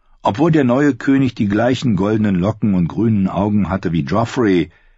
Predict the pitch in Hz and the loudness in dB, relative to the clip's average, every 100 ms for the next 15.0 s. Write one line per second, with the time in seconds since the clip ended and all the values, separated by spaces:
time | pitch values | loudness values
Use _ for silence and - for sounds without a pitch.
0 | _ _ 117 107 127 139 139 113 135 - | _ _ -4 0 0 2 0 0 -2 -2
1 | 101 127 107 82 80 80 82 76 71 - | 0 2 0 -2 -2 0 0 -2 -4 -4
2 | 92 78 78 65 80 92 78 76 _ _ | -4 -2 -2 -2 -2 0 0 -2 _ _
3 | _ _ _ _ _ - 127 135 170 160 | _ _ _ _ _ -2 0 2 2 2
4 | 147 131 123 123 - 123 107 113 120 104 | 0 2 2 0 -2 0 2 2 2 0
5 | - - 87 85 - _ _ _ _ - | -2 0 0 -2 -6 _ _ _ _ -6
6 | 73 67 64 98 98 - 69 55 107 90 | -4 -2 -2 -2 -4 -2 -2 0 0 0
7 | 85 78 73 95 92 92 80 - _ _ | -2 -2 0 0 0 0 -2 -6 _ _
8 | _ _ - 180 76 87 110 110 - 123 | _ _ -8 -4 -2 0 0 -2 -4 -4
9 | 65 65 76 69 67 _ _ _ _ _ | -4 -2 0 0 -4 _ _ _ _ _
10 | _ _ _ _ _ _ _ _ _ _ | _ _ _ _ _ _ _ _ _ _
11 | 78 76 85 - 82 - 82 87 82 87 | -4 -4 -4 -4 -4 -2 -6 -4 -2 -2
12 | 76 76 78 120 107 76 62 58 - - | 0 0 0 2 2 0 -4 -6 -10 -12
13 | - - _ _ _ _ _ _ _ _ | -10 -12 _ _ _ _ _ _ _ _
14 | _ _ _ - 90 76 78 107 107 73 | _ _ _ -10 -4 -4 -2 0 0 -2